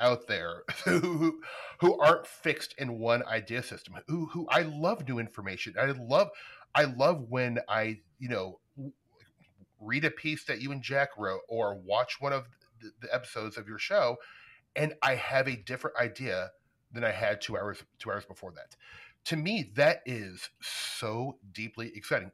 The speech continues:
Even if it's, you know, even if it's something that I thought I really, like, you know, when, when I first start, started hearing you talk about Skinwalker Ranch, I was like, "Oh, Erica, I don't know."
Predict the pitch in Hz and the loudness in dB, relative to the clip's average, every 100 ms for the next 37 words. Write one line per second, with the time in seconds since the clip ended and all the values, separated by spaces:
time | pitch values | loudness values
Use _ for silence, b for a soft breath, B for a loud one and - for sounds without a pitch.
0 | - 226 285 285 233 - - - 160 131 | -8 -6 -6 -6 -6 -8 -16 -8 0 2
1 | 92 b b - 185 226 226 190 - 160 | 2 b b -8 -4 -4 -6 -8 -2 -2
2 | 156 147 143 123 117 - 110 113 - 113 | -2 -2 0 2 0 2 4 4 2 -4
3 | 104 104 101 98 - 190 123 76 _ b | -4 -8 -6 -8 -6 -2 -2 -2 _ b
4 | b b 139 156 147 139 123 147 143 127 | b b -2 0 0 0 2 0 -2 -4
5 | 104 - 123 107 120 107 110 101 - 127 | -10 -6 -4 -4 -6 -6 -6 -8 -6 -4
6 | 113 113 120 120 131 120 113 B B B | -6 -4 -6 -4 -4 -6 -8 B B B
7 | B _ 247 254 - 214 165 - 131 240 | B _ 4 6 6 8 8 8 2 6
8 | 220 151 110 104 107 92 127 | 6 8 4 4 0 0 4